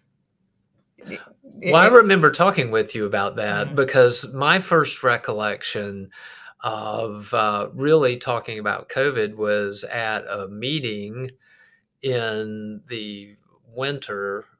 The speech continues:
Speaker 2: of, uh, a couple of years ago, and it had just been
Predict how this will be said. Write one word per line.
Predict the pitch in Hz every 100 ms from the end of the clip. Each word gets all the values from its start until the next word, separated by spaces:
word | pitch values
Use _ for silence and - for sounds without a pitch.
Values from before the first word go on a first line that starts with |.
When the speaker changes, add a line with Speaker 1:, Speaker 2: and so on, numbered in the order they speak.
| _
Speaker 2:
of, | 120 101 98 98 95 101
uh, | 98 95 95 113
a | 113
couple | 117 - 104
of | 101
years | 120 131 120
ago, | 101 98 92 98 _ - - - - _ _
and | - 117 110 107 107 107 107 107
it | - 135 -
had | - 117 -
just | - 123 135 131 - - 113
been | 117 110 110 107 107 107 104